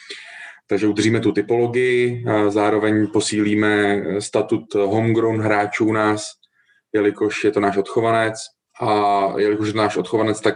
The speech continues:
by teoreticky mohl být Pešek správně motivovaný, že ve svých sedmadvaceti letech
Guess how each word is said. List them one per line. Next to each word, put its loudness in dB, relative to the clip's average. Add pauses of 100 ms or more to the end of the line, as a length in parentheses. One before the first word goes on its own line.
(140)
by 0
teoreticky 0
mohl 2
být 0
Pešek -2
správně 0
motivovaný, 0 (320)
že 2
ve -4
svých -2
sedmadvaceti 0
letech -2